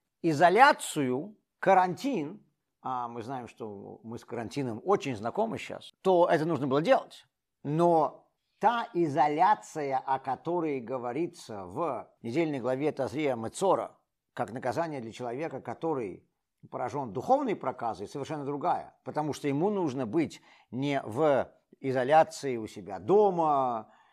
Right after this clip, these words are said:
ему не нужно, э, стараться сторониться других людей, ему нужно находиться все время вне еврейского стана,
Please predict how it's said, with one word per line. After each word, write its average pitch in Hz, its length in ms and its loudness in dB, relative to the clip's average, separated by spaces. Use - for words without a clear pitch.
ему 123 300 -8
не 123 100 -6
нужно, 127 880 -4
э, 98 720 -12
стараться 120 800 -6
сторониться 143 600 -6
других 117 420 -8
людей, 165 640 -2
ему 165 640 0
нужно 147 840 -2
находиться 139 800 -4
все 208 340 4
время 277 640 -4
вне 202 640 -4
еврейского 147 560 -2
стана, 107 420 -8